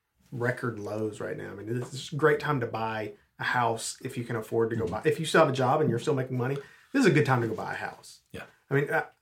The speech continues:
Speaker 1: I know last housing crisis, it probably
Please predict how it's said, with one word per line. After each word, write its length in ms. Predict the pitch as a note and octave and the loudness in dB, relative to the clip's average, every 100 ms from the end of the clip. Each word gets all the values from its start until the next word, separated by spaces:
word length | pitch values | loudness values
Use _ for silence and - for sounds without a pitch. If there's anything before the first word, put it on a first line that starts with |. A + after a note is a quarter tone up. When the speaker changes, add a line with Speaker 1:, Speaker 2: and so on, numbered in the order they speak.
| - | 2
Speaker 1:
I 120 | D3+ | 6
know 240 | E3+ F3+ | 6 6
last 680 | D#3 B2 C3+ D3+ - - - _ _ _ _ _ _ _ _ _ _ _ _ - | 4 2 2 0 -2 -14 -18 _ _ _ _ _ _ _ _ _ _ _ _ -4
housing 400 | - E3 D#3 D#3 | 6 6 6 2
crisis, 460 | D#3 D#3+ D#3+ D#3+ | 2 2 2 -4
it 260 | - C3+ - _ | -4 -6 -6 _
probably 520 | - D#3 D#3 D3 C#3+ | 0 4 4 6 4